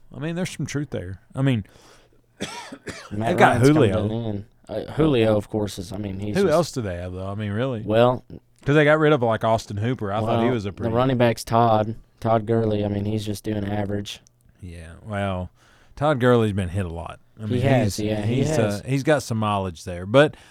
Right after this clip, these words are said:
Speaker 1: um, I, I don't know. I, I'm interested. I mean, I'm trying to think of other bad teams. You, you know what I'm saying? Which the
Speaker 2: Yeah.
Speaker 1: Patriots are right in that mix.
Speaker 2: Jaguars.
Speaker 1: Uh, the Falcons are in that mix. Uh, y-,
Speaker 2: Eagles.
Speaker 1: The Panthers are in that mix. I think they're fighting their way to stay out of it.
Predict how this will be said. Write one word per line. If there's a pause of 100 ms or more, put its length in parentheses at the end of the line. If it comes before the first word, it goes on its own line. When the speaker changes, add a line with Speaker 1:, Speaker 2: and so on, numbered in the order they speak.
(140)
Speaker 1:
um,
I,
I
don't
know.
I,
I'm
interested.
I
mean, (1500)
I'm
trying
to
think
of
other
bad
teams.
You,
you
know
what
I'm
saying?
Which
the
Speaker 2:
Yeah.
Speaker 1:
Patriots
are
right
in
that
mix.
Speaker 2:
Jaguars.
Speaker 1:
Uh,
the
Falcons
are
in
that
mix. (300)
Uh,
y-,
Speaker 2:
Eagles.
Speaker 1:
The
Panthers
are
in
that
mix.
I
think
they're
fighting
their
way
to
stay
out
of
it.